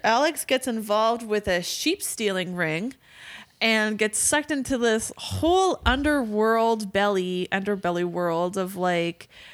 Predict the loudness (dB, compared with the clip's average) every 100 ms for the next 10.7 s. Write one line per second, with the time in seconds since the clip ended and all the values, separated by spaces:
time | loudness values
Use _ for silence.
0 | -20 -20 _ _ -8 -2 2 2 2 0
1 | 2 2 2 2 0 -2 -2 -2 0 0
2 | 0 -4 -4 -4 -2 0 0 -2 -4 -4
3 | -4 -2 0 2 4 4 2 -2 0 0
4 | 2 -2 -2 -2 0 0 -2 -4 -6 -2
5 | -2 0 0 0 -2 -2 -4 -4 -2 -4
6 | -2 -4 -4 -6 -2 -2 -6 -6 -4 -2
7 | -4 -6 -8 -10 -8 -6 -6 -6 -8 -10
8 | -18 -18 -18 _ -2 0 0 0 -2 0
9 | 2 2 0 0 -2 -2 -2 -2 -2 0
10 | 0 -2 -4 0 0 0